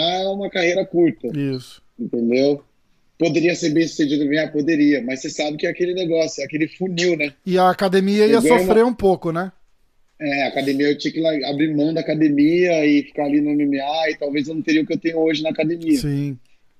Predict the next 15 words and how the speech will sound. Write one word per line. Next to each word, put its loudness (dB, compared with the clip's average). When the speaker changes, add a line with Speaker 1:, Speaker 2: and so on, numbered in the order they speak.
Speaker 1:
Entendeu? 0
Então, 0
eu 4
acho 0
que 2
talvez 0
o -4
que 0
eu -2
ganharia -2
com -6
o -6
M -4
M -4
A, -4